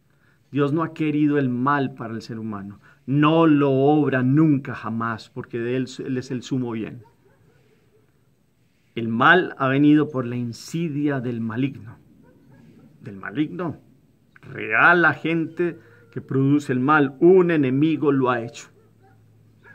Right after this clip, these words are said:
Y existe, y objetivamente vemos el bien y vemos el mal. Y entonces tenemos que poner cuidado de estarle echando la culpa a Dios,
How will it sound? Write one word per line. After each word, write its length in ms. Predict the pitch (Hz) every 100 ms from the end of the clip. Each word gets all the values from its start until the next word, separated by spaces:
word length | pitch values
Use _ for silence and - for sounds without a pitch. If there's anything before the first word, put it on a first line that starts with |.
| - - - _ _ -
Y 80 | 117
existe, 500 | - 208 214 - 208
y 100 | 165
objetivamente 760 | - 151 - 170 175 180 175
vemos 340 | 180 175 170 165
el 140 | 139
bien 320 | 131 196 220
y 100 | 208
vemos 320 | 143 135 127 -
el 120 | 104
mal. 260 | 87 - - _ - - - _ _ - _ _ _ _ _ _ _ - _ _ _ -
Y 60 |
entonces 340 | 113 151 185 220
tenemos 260 | 214 196
que 120 | 196
poner 260 | 165 202 180
cuidado 500 | 165 190 190 185 185 147
de 140 | - 139
estarle 400 | 135 147 147 180
echando 320 | 160 180 175
la 100 | 156
culpa 380 | - 151 151 170
a 40 |
Dios, 460 | 160 165 170 170